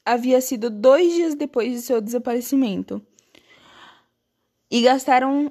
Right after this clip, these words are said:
em seu cartão em cinco lojas diferentes pela cidade, o que levou a família a contatar a polícia. Nas câmeras de segurança, puxada pelas autoridades, não era Gisele quem aparecia,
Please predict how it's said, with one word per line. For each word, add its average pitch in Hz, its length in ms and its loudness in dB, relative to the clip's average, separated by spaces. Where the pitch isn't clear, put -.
em 247 140 -4
seu 247 180 -2
cartão 220 480 -4
em 233 80 0
cinco 320 440 -2
lojas 269 400 2
diferentes 247 580 -4
pela 240 240 -2
cidade, 190 640 -2
o 220 100 -8
que 233 100 -8
levou 208 440 0
a 240 100 0
família 220 580 -4
a 220 120 -6
contatar 226 500 -4
a 190 60 -4
polícia. - 600 -6
Nas 262 220 2
câmeras 349 420 0
de 330 80 -2
segurança, 254 840 -2
puxada 240 380 0
pelas 233 260 0
autoridades, 208 720 0
não 240 240 0
era 262 180 2
Gisele 262 480 0
quem 254 380 -4
aparecia, 254 840 -4